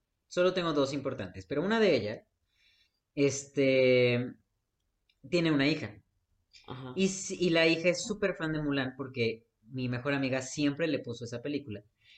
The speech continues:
Speaker 1: Y siempre que se la ponía le decía, "Mira, ahí está tu tío Carlos", ¿no? O "Así es tu tío Carlos".
Speaker 2: <laughs>
Speaker 1: Claramente no es igual, ¿no? Pero al
Speaker 2: No.
Speaker 1: final, siempre que ella ve la película dice, "Ah, mi tío Carlos".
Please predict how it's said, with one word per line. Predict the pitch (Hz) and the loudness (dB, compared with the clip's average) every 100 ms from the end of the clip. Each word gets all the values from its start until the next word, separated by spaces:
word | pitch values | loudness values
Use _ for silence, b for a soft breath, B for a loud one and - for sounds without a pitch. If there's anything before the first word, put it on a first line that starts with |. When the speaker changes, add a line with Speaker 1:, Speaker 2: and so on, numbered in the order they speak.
| b | b
Speaker 1:
Y | 196 196 | -2 0
siempre | 220 233 233 220 202 151 | 8 10 10 8 4 2
que | - | 0
se | 120 127 | -4 0
la | 120 - | -2 -2
ponía | 127 127 131 | -6 -4 -4
le | |
decía, | 120 120 135 | -4 -4 -6
"Mira, | 185 233 | -4 -4
ahí | 240 | -4
está | 226 214 | -4 -6
tu | 196 | -4
tío | 180 | -6
Carlos", | 185 - - - _ - | -8 -10 -12 -20 _ -12
¿no? | 147 - _ | -10 -12 _
O | 131 | -2
"Así | 127 127 143 | -2 -2 -4
es | 139 | -4
tu | 127 | -8
tío | 113 | -10
Carlos". | - 120 - - | -10 -12 -14 -12
Speaker 2:
<laughs> | 151 - 160 127 131 | -10 -4 -2 -2 4
Speaker 1:
Claramente | 220 262 247 240 240 220 | 8 10 8 6 6 8
no | 214 202 | 8 8
es | 202 196 | 6 4
igual, | 190 175 123 127 _ _ _ _ | 2 4 4 0 _ _ _ _
¿no? | 139 143 - | -4 -4 -2
Pero | - 160 | 0 4
al | 151 | 4
Speaker 2:
No. | 156 | 4
Speaker 1:
final, | 160 165 160 170 _ _ | 4 4 2 -2 _ _
siempre | - - 190 180 190 - | -10 0 2 2 0 2
que | 151 151 | 4 4
ella | 143 143 | 4 4
ve | 143 | 2
la | 135 131 | 0 -2
película | 143 139 139 135 | -6 -6 -4 -4
dice, | 131 147 | -4 -10
"Ah, | 247 | -12
mi | 285 294 | -10 -8
tío | 320 | -6
Carlos". | 311 294 247 - | -2 -2 -4 -10